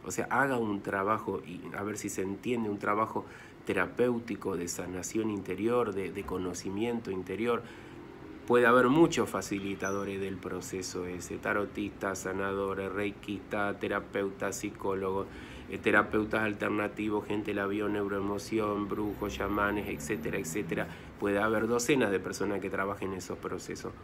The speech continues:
Busque al-, busque ayuda en, en alguno de estos procesos. Medite, visualice, haga cosas nuevas que le hagan bien, pero redescúbrase usted, eh, a sí misma o a sí mismo. No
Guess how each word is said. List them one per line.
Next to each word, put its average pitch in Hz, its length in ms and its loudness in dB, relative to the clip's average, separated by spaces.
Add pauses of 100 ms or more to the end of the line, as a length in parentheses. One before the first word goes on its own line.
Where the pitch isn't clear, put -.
(120)
Busque 104 240 -4
al-, 92 140 -2 (120)
busque 98 180 -6
ayuda 98 280 0
en, 90 180 -2 (120)
en 87 160 -6
alguno 92 220 -4
de 95 60 -4
estos - 180 -10
procesos. - 640 -6 (1700)
Medite, 101 600 0
visualice, 95 920 -4
haga 98 240 -2
cosas 92 340 -4
nuevas 95 280 0
que 95 100 -4
le 92 100 -4
hagan 92 280 -4
bien, 113 220 2 (360)
pero 107 180 4
redescúbrase 127 1080 2 (560)
usted, 92 380 -6 (880)
eh, 85 160 -8
a 87 100 -8
sí 92 200 -4
misma 101 480 -2
o 85 100 -4
a 85 80 -6
sí - 140 -8
mismo. 90 480 -4
No 131 540 4